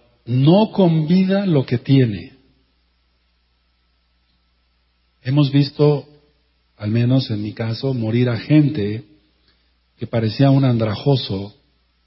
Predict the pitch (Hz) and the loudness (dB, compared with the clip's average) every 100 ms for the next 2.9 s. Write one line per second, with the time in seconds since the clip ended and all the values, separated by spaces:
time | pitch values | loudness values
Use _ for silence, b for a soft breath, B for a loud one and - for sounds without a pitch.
0 | _ _ _ _ _ 113 123 123 107 104 | _ _ _ _ _ -4 -2 -2 -4 -4
1 | 107 135 120 113 139 135 123 113 113 123 | 0 0 0 -2 0 0 0 0 0 0
2 | 120 104 123 117 107 95 90 110 | 0 -2 -2 -2 -2 -6 -4 -6